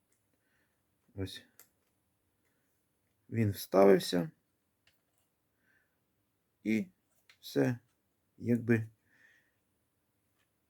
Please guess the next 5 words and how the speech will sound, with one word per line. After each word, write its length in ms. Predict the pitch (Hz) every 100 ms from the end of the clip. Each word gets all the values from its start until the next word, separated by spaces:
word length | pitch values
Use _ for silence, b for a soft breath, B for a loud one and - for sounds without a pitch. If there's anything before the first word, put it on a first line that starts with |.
| _
він 360 | - 107 131 117
має 260 | 117 117
тут 360 | 110 107 110 - _ _ _ _ _ _ _ _ _
і 100 | 104
бути. 500 | 98 87 82 - 92